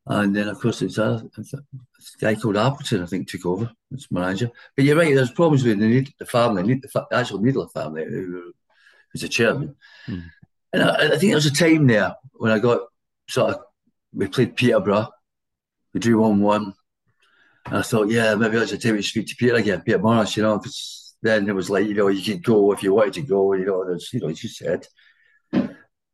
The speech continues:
Speaker 1: it's a receivership. And, uh, I just saw it out, to be fair. And maybe I should have maybe done maybe a bit more about that.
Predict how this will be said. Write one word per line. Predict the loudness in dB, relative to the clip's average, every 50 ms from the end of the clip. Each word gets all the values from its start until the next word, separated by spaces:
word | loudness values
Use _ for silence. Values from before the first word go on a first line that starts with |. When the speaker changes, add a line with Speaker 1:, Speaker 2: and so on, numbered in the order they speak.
| -10
Speaker 1:
it's | -8 -6 -4 -2
a | -2
receivership. | -2 -2 -2 -2 0 0 0 0 -2 0 0 0 0 -2 -4 _ _ _ _ _
And, | -6 -2 -2 0 0 0 -2 -4 -6 -6 -4
uh, | -4 -2 -2 -2 -4 -6 -6 -8
I | -6
just | -4 -4 -4 -2
saw | 0 2 2 4
it | 4 2
out, | 0 0 -4
to | -6
be | -6 -6
fair. | -2 0 0 0 0 -2 -6 _ -10
And | -8 -6 -6 -4 -4
maybe | -2 -2 0 0
I | -2
should | 0 0 0 0
have | 0 0 -2
maybe | -2 -2 -2 -2
done | -2 -2 -6 -6 -10 -14 -12
maybe | -8 -8 -8 -6 -6 -6
a | -6 -8 -8 _ -4
bit | -4 -4
more | -4 -4 -6 -6
about | -4 -2 -2 -2 -2
that. | -4 -6 -8 -12 _ -20 -20